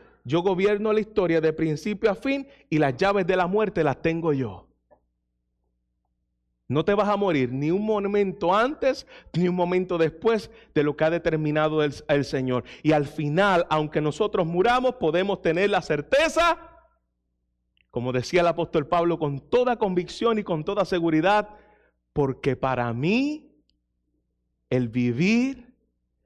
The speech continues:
es Cristo y el morir es ganancia".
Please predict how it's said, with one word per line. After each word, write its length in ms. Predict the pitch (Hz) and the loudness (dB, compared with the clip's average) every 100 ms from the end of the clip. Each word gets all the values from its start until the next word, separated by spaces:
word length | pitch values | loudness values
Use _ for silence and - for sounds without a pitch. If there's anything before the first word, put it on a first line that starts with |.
| _ _ _ - | _ _ _ -4
es 340 | 131 - - - | -2 -2 -14 -2
Cristo 960 | 175 226 262 - - 277 277 - _ _ _ - | 0 2 0 -2 -2 -2 -2 -14 _ _ _ -4
y 100 | 131 | 0
el 100 | 139 | 0
morir 400 | 139 135 175 208 | 0 -2 2 4
es 600 | 254 302 - - - - _ _ _ _ _ _ _ _ _ _ _ - | 4 2 -2 -10 -16 -20 _ _ _ _ _ _ _ _ _ _ _ -12
ganancia". 680 | 107 107 98 87 - - | -8 -6 -8 -10 -18 -20